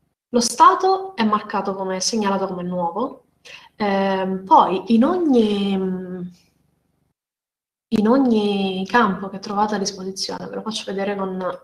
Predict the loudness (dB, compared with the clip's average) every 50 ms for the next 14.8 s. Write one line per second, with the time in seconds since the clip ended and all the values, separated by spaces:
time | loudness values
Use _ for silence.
0 | _ _ _ _ -12 -8 -4 -2 -2 -2 -2 -4 -6 -6 -6 -8 -8 -10 -8 -8
1 | -8 -4 -2 -2 -2 -2 -6 -10 -12 -12 -12 -12 _ _ _ _ _ _ _ _
2 | _ _ _ _ _ _ _ _ _ _ _ _ _ _ _ _ _ _ _ _
3 | _ _ _ -8 -8 -6 -4 -2 0 2 4 4 4 2 0 -2 -6 -2 0 2
4 | 2 2 2 0 -2 -2 -2 -2 -4 -2 -2 -2 -2 -2 -2 -4 -4 -6 -8 -10
5 | -16 _ _ _ _ _ _ _ _ _ _ _ _ _ _ _ _ _ _ _
6 | _ _ _ _ _ -20 _ _ -8 0 2 4 6 6 6 4 4 0 0 2
7 | 6 8 8 8 6 4 0 -2 2 2 2 4 4 2 2 2 0 -2 -2 2
8 | 2 4 2 4 2 2 0 0 0 -4 -10 -18 _ _ _ _ _ _ _ _
9 | _ -2 2 4 4 4 4 2 4 6 8 10 10 10 8 8 6 4 4 4
10 | 2 0 0 -2 -2 -2 -4 0 2 4 4 6 6 4 4 4 2 2 2 0
11 | -2 0 0 0 2 0 2 2 2 4 4 4 4 4 4 4 2 2 0 0
12 | -2 -2 -2 -2 -4 -6 -6 -4 -2 -2 -2 -2 -2 -4 -4 -4 -4 -6 -6 -8
13 | -8 -10 -8 -6 -4 -4 -2 0 0 0 2 2 2 2 2 4 4 4 6 4
14 | 6 6 6 6 6 2 2 0 0 0 0 0 0 -2 -4 -6